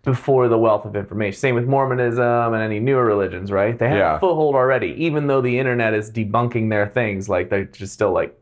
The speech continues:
Speaker 1: they have a strong enough base to
Speaker 2: Yeah.
Speaker 1: ignore it. But in, in the future, can you create a new religion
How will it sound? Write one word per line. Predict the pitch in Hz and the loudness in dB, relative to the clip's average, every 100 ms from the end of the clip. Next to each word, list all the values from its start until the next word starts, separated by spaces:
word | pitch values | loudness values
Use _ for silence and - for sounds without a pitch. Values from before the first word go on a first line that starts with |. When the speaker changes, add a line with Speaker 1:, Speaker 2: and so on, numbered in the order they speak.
| _ _ - | _ _ -2
Speaker 1:
they | 101 | -2
have | |
a | 90 | -2
strong | - 95 90 | -4 -4 -4
enough | 87 92 - | -6 -8 -6
base | 85 67 - - - | -4 -4 -8 -14 -8
to | 87 78 82 92 | -4 -4 -4 2
Speaker 2:
Yeah. | 95 73 82 - - | 2 2 -2 -8 -2
Speaker 1:
ignore | 123 127 139 101 | 2 2 2 0
it. | 58 - | -2 0
But | 117 - - _ _ _ - | 0 0 -8 _ _ _ 0
in, | 156 131 | 0 -2
in | 131 143 | -2 -2
the | 123 | -2
future, | 117 156 147 107 | -4 -4 -4 -4
can | 131 120 | -2 0
you | 117 | -2
create | - 113 | 0 0
a | 101 | 0
new | 127 214 | 2 2
religion | 175 117 107 107 104 101 | 2 2 0 -2 -4 -4